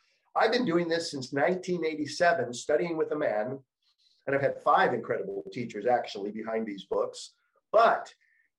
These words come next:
um, this was a system that used the same structural components that would look at the strengths and weaknesses of the body and interpret it for personality. So now we've got personality from the eyes instead of health and wellness.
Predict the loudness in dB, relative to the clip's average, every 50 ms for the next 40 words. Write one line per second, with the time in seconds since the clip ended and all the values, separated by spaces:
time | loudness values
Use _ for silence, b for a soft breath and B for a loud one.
0 | _ -2 2 4 4 4 4 2 -2 -10 -16 _ 2 4 4 4 4 2 0 2
1 | 2 2 2 2 -2 -2 -2 -2 0 0 0 2 4 4 2 2 2 -2 -2 -2
2 | -2 -2 -4 -4 -4 -2 0 2 2 2 0 -2 -4 0 4 4 4 4 2 0
3 | 2 2 2 0 -2 -6 -6 -2 0 2 4 4 4 2 0 -2 -2 -2 0 2
4 | 2 0 2 2 0 0 2 2 2 2 2 0 -4 _ _ _ _ _ -4 -4
5 | -4 -2 0 0 0 0 -2 -6 -6 -4 -2 0 2 2 2 2 2 2 0 0
6 | 0 -2 -4 -2 -2 0 0 0 2 2 2 2 0 -2 -4 -8 _ _ _ _
7 | 0 2 2 2 0 0 0 0 2 2 4 4 4 2 2 _ -2 -2 -2 -2
8 | -4 0 0 2 2 2 0 0 2 2 4 4 4 4 4 2 0 -2 -4 -4
9 | -4 -4 -4 -6 -10 _ _ _ _ _ _ _ _ _ _ _ _ _ _ _
10 | _ _ _ _ _ _ -2 0 0 0 2 0 2 2 4 4 6 6 6 4
11 | 4 4 2 4 4 4 4 4 2 -2 -6 _ _ _ _ _ -2 0 0 2
12 | 2 2 0 2 2 2 4 4 6 6 4 4 4 2 0 0 0 0 -2 0
13 | 0 0 -2 -2 -2 0 0 2 2 2 2 2 0 -2 -4 -6 -6 -6 -6 -4
14 | 0 2 4 4 2 2 2 4 4 4 4 4 0 2 4 6 6 6 6 4
15 | 0 -8